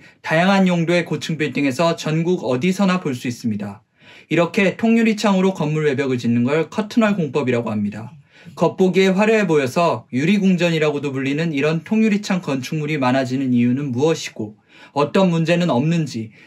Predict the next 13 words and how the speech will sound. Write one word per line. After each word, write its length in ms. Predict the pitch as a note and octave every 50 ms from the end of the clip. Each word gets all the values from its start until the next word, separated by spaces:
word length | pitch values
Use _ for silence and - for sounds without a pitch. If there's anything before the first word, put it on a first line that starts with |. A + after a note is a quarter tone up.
| _ _
제가 360 | - - D#3 D#3+ F3+ F#3+ F#3+
현장을 440 | F#3 F#3 F3+ E3+ F#3+ F3+ F#3 F#3+ F#3+
취재했습니다. 800 | - - - F3+ D#3+ D3 - - B2 A2+ G2+ G#2+ G#2 G#2 - _ _ _ _ _ _ _ _ _ _ _ _ _ - - - - - - - - - - - - - - - - - -
서울 400 | - - G#3+ A3 A3 A3 A#3 A3+
송파구에 640 | - A#3+ A3+ A2+ - A#2+ A#3 - F#3+ G#3 G#3 G#3
있는 320 | G2+ F#3 F#3+ G2+ F#3+ F#3+ C3
롯데월드타워입니다. 1080 | A#2+ - - - F#3 F3+ F3+ F3 E3+ D#3 - C#3+ B2+ A#2 A#2 G#2+ G2+ - G#2 A#2 A2 - - - - - - - - - - - - - - - -
지난 340 | - - F3+ F3+ F#3+ F#3+ F3+
이천십칠 640 | D#3+ C#3+ - - F#3 F3+ F3 - - - - G3 F#3+
년 160 | F#3 F#3+ F#3
사월 400 | F3 - C#3+ C3+ D3 D#3 D#3+ D3
문을 300 | B2 A#2+ C3 D3 D3 C#3+
열었는데 680 | C3+ A#2+ A#2+ A2+ G#2+ G2+ G2+ G2+ A#2 B2+ B2+ A2+ A2